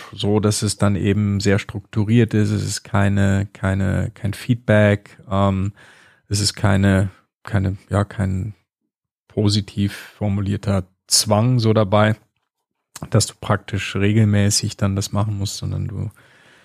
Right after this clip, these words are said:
das ist so die Gefahr. Ich finde, wenn du YouTube schaust, dann schaust du dieses Video und schaust du das und dann, dann machst du alles Mögliche, aber bist nicht konzentriert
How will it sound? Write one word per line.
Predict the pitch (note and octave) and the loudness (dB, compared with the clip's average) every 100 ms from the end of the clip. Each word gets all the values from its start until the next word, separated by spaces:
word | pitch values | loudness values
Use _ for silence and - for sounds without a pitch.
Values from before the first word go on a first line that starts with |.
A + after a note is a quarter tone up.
| _ | _
das | - - | -2 2
ist | |
so | A#2+ | 2
die | G#2+ | 2
Gefahr. | G2 G2+ G2 | 0 0 0
Ich | - | 2
finde, | G#2 G2+ | 0 2
wenn | G2+ | 0
du | |
YouTube | G2 A#2+ - G#2 | 2 0 -2 -4
schaust, | - G#2 G#2+ | 2 2 2
dann | G2+ | -2
schaust | G2 G2+ G2 | -4 -4 -4
du | G2 | -4
dieses | G#2+ A#2+ G#2+ | -2 0 0
Video | A2 G#2 G#2 | 0 2 2
und | G2 | 0
schaust | - G2 - | -2 -4 -4
du | G2 | 0
das | A2 A2 - | 2 2 2
und | G#2 | -2
dann, | G2+ G2 G2 D#3+ | -2 -2 -4 -4
dann | G2 G2 - _ _ | -4 -4 -8 _ _
machst | - - A2 - - | -20 -6 -4 -4 -2
du | |
alles | G#2 G2+ - | 0 0 2
Mögliche, | A2+ C3 A2 G2 A2+ G#2 | 4 2 0 -2 -2 -2
aber | F#2+ G2 G2+ G2 - - _ _ _ - | -2 0 2 0 -6 -20 _ _ _ -2
bist | A2+ - | -2 2
nicht | A2+ - | 0 0
konzentriert | - G#2+ - G2+ - - A2 A#2+ A#2+ | 0 0 2 -2 -2 2 4 6 4